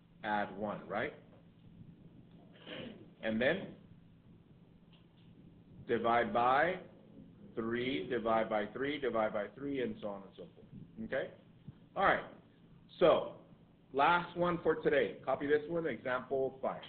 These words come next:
Last one. Don't copy the instructions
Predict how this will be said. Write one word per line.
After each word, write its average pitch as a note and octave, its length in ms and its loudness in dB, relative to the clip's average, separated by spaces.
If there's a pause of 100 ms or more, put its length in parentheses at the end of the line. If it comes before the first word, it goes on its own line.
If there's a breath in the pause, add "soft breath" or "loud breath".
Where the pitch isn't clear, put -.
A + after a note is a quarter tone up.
(200)
Last A2 340 -4
one. G2 140 -4 (3000)
Don't G#2+ 140 -6
copy B2 240 2
the B2 100 -4
instructions C3 460 -2